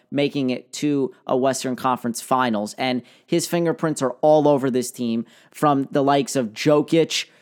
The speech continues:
to Gary Harris to Jamal Murray. That was all him. That was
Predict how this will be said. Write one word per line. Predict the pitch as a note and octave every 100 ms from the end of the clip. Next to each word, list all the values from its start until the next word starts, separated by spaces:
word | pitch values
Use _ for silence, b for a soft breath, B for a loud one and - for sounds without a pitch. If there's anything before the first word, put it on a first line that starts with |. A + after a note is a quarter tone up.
| b _
to | - D#3+ D3 C#3+ C#3 C#3 - -
Gary | D3 C#3 C#3+ C#3+
Harris | A#2+ C#3 C#3+ C#3+ C3+
to | -
Jamal | B2 C3+ C3 C3+ C3
Murray. | C3 C#3 C#3 C#3 -
That | C#3 D3
was | D3 -
all | C#3 C#3+ C#3+
him. | C#3 A2 G2
That | B2
was | B2